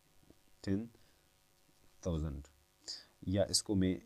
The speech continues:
इस तरह भी लिख सकता हूँ, वन divided by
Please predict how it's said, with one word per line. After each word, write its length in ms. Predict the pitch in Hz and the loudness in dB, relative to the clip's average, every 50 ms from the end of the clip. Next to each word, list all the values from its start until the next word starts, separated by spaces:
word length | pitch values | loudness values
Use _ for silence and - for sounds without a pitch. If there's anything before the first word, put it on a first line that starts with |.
| - | -6
इस 120 | 95 - - | -6 2 4
तरह 180 | - 123 120 | 6 6 6
भी 120 | 107 110 98 | 6 6 4
लिख 140 | 85 87 - | 6 4 2
सकता 280 | - 95 - - - | 0 0 -2 -4 -4
हूँ, 280 | 85 95 113 131 139 - _ _ - - | -4 -2 -4 -4 -6 -6 _ _ -10 -6
वन 420 | 85 87 90 92 95 101 117 131 131 - _ _ _ _ _ _ _ - - | -2 0 2 2 2 2 0 -2 -6 -12 _ _ _ _ _ _ _ -20 -8
divided 440 | 76 92 87 85 85 85 85 82 80 | -4 -2 0 0 0 0 0 -2 2
by 160 | 85 101 113 | 2 2 2